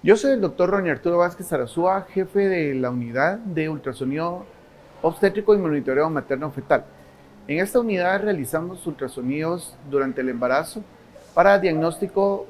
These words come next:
de embarazos normal, edades gestacionales y diagnóstico de anomalías durante el embarazo, además de prestar la atención de ultrasonidos en los servicios de ginecología y oncología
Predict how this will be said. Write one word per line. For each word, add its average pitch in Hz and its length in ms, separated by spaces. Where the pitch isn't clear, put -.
de 151 160
embarazos 147 460
normal, 165 400
edades 175 280
gestacionales 147 720
y 190 40
diagnóstico 143 480
de 147 80
anomalías 135 600
durante 123 300
el 131 80
embarazo, 143 400
además 190 640
de 185 280
prestar 165 380
la 180 140
atención 160 440
de 170 60
ultrasonidos 175 680
en 175 80
los 135 100
servicios 139 400
de 156 80
ginecología 131 680
y 165 120
oncología 120 600